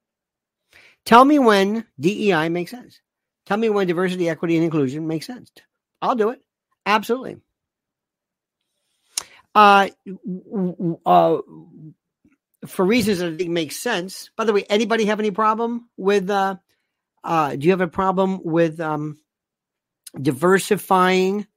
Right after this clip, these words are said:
if you will, the military? Anybody think we have a problem with allowing blacks and whites in the military? Anybody? Because prior to Harry Truman,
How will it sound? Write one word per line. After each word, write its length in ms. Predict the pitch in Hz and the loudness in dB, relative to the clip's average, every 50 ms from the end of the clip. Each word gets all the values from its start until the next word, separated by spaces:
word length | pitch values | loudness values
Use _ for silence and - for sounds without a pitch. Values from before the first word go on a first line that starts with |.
| _ _ _ _ _ _ _ _ _ _ - | _ _ _ _ _ _ _ _ _ _ -16
if 160 | 120 - - | -6 0 2
you 80 | 165 | 2
will, 460 | 156 156 170 170 170 180 196 214 - _ _ _ _ _ _ _ _ _ _ _ _ _ _ _ | 4 4 2 0 0 -2 -4 -8 -10 _ _ _ _ _ _ _ _ _ _ _ _ _ _ _
the 440 | 139 131 151 165 160 156 151 147 143 | -6 0 2 4 4 4 2 0 0
military? 560 | 143 165 190 220 202 - 233 226 247 294 - - _ _ _ _ _ _ _ _ _ _ _ _ _ _ _ _ _ _ _ _ - | 0 0 0 0 0 0 -2 -2 -2 -4 -10 -16 _ _ _ _ _ _ _ _ _ _ _ _ _ _ _ _ _ _ _ _ 0
Anybody 400 | 180 196 214 202 220 220 208 208 | 2 4 6 6 8 6 6 6
think 180 | 180 226 220 202 | 6 4 4 6
we 120 | 208 208 | 4 4
have 100 | 208 190 | 4 4
a 60 | 202 | 2
problem 600 | 175 - - 208 208 214 214 220 220 220 226 220 202 | 0 0 2 2 2 2 2 2 0 0 -2 -4 -6
with 380 | 180 165 170 175 180 180 175 170 | -6 -2 2 2 4 4 4 2
allowing 420 | 170 170 180 190 190 190 185 170 | 2 4 4 4 4 4 2 2
blacks 340 | 160 180 190 196 190 - - | 2 2 2 2 0 -2 -4
and 100 | 190 185 | -2 0
whites 280 | 185 190 196 185 - | 0 0 -2 -2 -4
in 40 | 196 | -6
the 60 | 190 | -6
military? 340 | 190 202 202 185 220 214 202 | -4 -4 -6 -6 -6 -8 -4
Anybody? 400 | - 202 202 202 208 214 247 - _ _ _ _ _ _ | 0 0 2 2 0 -2 -6 -10 _ _ _ _ _ _
Because 220 | - 151 156 165 143 | -4 -2 -2 -2 -2
prior 300 | - - 185 196 202 196 | -2 -2 -2 0 0 0
to 60 | 196 | 0
Harry 260 | 190 214 208 208 202 | 0 0 0 0 -2
Truman, 460 | - 233 254 262 208 190 180 175 175 | -2 -2 -4 -2 -2 -2 -4 -4 -8